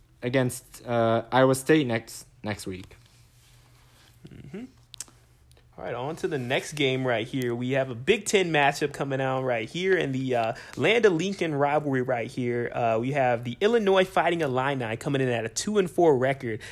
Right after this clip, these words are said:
Speaker 2: versus the number fourteen Northwestern Wildcats. Um, Northwestern, uh, they're just trying to be able to come back from that loss they had against Michigan State a few weeks ago, and they're just trying to end off this Big Ten season well. They already clinched a spot in the Big Ten title game where they will be playing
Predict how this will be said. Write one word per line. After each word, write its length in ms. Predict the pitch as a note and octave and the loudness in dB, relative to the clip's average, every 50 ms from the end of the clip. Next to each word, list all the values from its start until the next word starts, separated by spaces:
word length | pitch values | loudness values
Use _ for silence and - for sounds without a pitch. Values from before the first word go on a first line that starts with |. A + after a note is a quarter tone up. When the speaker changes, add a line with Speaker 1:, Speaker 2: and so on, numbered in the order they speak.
| - - | -14 2
Speaker 2:
versus 260 | - D3 C#3 C#3+ C#3 | 2 2 2 4 0
the 80 | B2+ B2 | -2 0
number 280 | B2 C#3 D#3 E3 E3+ E3+ | 2 2 2 2 2 -2
fourteen 600 | E3 - E3 D#3+ - - - - D#3+ D3+ C#3+ C#3 | -2 -2 -2 -2 -2 -2 -4 -2 -2 -2 0 0
Northwestern 680 | C3+ C#3 C#3 C3+ - C3+ C3 B2+ C3+ - - B2+ A#2+ B2 | 2 2 2 0 0 0 0 0 0 -2 -6 -6 2 6
Wildcats. 680 | D3 E3 F3 F3 F3+ F3 - F#3 E3+ E3 E3 - - - - - - - - - - | 6 6 8 6 4 2 2 2 4 4 2 0 -2 -12 -18 -20 -20 -20 -12 2 6
Um, 280 | D#3 C#3+ C3+ C3 C#3+ | 8 10 10 8 8
Northwestern, 840 | D#3 F#3 G3+ F#3+ - D#3 E3+ E3 E3 - - F3+ E3 E3 E3 D#3+ - - - - - - C#3 | 6 6 6 6 8 8 8 8 6 4 2 2 2 2 0 -2 -6 -8 -16 -20 -2 4 6
uh, 160 | C#3 C3+ C3+ | 8 8 8
they're 100 | C#3+ D#3 | 6 6
just 180 | D3+ D#3 D3+ - | 4 2 -2 2
trying 280 | - D#3+ D3+ D3+ D3 | 4 4 6 6 4
to 100 | C#3+ C3 | 4 2
be 160 | C3 C3 C#3 | 2 2 2
able 140 | C3+ C3+ C3+ | 2 4 2
to 100 | B2 A2+ | 2 0
come 240 | - - D#3+ C#3+ C#3 | 0 0 0 0 4
back 280 | C3+ C3+ C3+ C#3 C3+ - | 4 4 4 4 2 0
from 120 | C#3 B2+ | -4 -2
that 160 | A#2+ A2 A#2 | -2 -2 -2
loss 320 | B2+ D3 D#3 D3+ D3+ D3 - | 0 4 4 4 4 4 2
they 140 | D3+ D3 | -2 0
had 220 | D3+ D3 C#3 C3+ C3+ | 2 2 0 0 0
against 220 | C3 B2+ A#2+ - | -2 -4 -6 -4
Michigan 360 | C3 B2 B2 - - - G#2+ | -4 -4 -4 -4 -6 -8 -8
State 340 | G#2+ - - E3+ E3 E3 D#3+ | -8 -4 0 2 2 4 2
a 60 | D#3 | 2
few 240 | D#3 - D#3 D3+ D3+ | -2 -4 -8 -8 -4
weeks 260 | D3 D3+ D3+ D3+ - | -2 -4 -4 -4 -6
ago, 380 | D3 C#3+ C#3+ C#3+ C#3 C#3+ C#3 C3+ - - - - - | -4 0 2 2 4 2 2 0 -2 -10 -18 -4 0
and 120 | C#3+ C#3+ | 2 4
they're 60 | D3 | 4
just 180 | C#3 C#3+ C3+ - | 4 2 0 2
trying 260 | - D#3 C#3+ C#3 C3 | 4 4 4 6 4
to 40 | C3 | 2
end 240 | A#2 - C3+ C3+ C3+ | 2 2 2 2 4
off 160 | C3 B2+ - | 2 2 2
this 140 | D3 B2+ B2 | 0 -4 0
Big 220 | C3 C3 B2+ - | 0 0 0 0
Ten 140 | - C#3+ C3 | -2 -4 -4
season 360 | C3+ - C#3+ C3 B2 G#2+ A2 | -4 -4 -4 -4 -4 -4 0
well. 320 | C3 F3+ G3 F#3+ F#3 F3+ D#3 | 4 4 6 6 6 4 4
They 100 | D3+ - | 2 2
already 420 | - D#3 F3 F#3+ G#3 A3 G3+ G3 | 4 6 8 8 8 8 4 2
clinched 460 | - - - E3 D#3 D#3+ - - - | -2 -4 -2 0 0 0 0 -2 -4
a 40 | D3 | -4
spot 400 | - - - C#3 C3+ D3 D3 - | -6 0 0 2 2 2 0 -2
in 100 | D#3 D3 | -2 -2
the 80 | D3+ C#3+ | -2 0
Big 240 | C3 C#3 C#3+ C#3 - | 0 0 0 0 -2
Ten 160 | - C3 A#2+ | -4 -4 -4
title 340 | - - E3 F#3 F#3+ F#3+ F#3 | -2 0 2 2 4 2 0
game 300 | F3+ F#3 F#3 F#3 F3+ D#3+ | 0 0 0 0 0 -2
where 80 | C3+ | -2
they 100 | C3 C3 | 0 0
will 120 | B2+ B2+ B2+ | 0 0 0
be 120 | B2+ B2 | -2 -4
playing 420 | - - D3 C3+ C3+ C3 B2+ C3+ | -2 -2 -2 0 0 -2 -2 -6